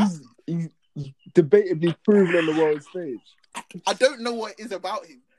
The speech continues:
Speaker 2: I don't know what it is about him. I feel like we won't win otherwise if we don't
Speaker 1: I
Speaker 2: have
Speaker 1: feel
Speaker 2: him
Speaker 1: like he's
Speaker 2: there.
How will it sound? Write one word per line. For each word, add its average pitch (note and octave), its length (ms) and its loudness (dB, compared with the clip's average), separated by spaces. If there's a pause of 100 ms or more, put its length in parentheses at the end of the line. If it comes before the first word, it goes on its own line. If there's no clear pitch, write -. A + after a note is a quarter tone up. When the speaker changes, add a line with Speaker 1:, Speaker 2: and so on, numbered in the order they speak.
(100)
Speaker 2:
I F3 80 -14
don't B3 260 -4
know A#3+ 80 -12
what G#3 160 -14
it G#3 60 -14
is G3 80 -14
about F3 280 -12
him. D#3 100 -18 (100)
I A3+ 100 -12
feel B3 240 -14
like G3 200 -10
we F3+ 280 -16
won't G3+ 320 -12
win G3 380 -16
otherwise E3+ 760 -6 (500)
if F4 200 -2
we A3+ 80 -8
don't A3 240 -6
Speaker 1:
I - 40 -4
Speaker 2:
have - 120 -6
Speaker 1:
feel C#4 80 -2
Speaker 2:
him - 40 2
Speaker 1:
like C4 100 0
he's F#3+ 100 -4
Speaker 2:
there. F3+ 100 -4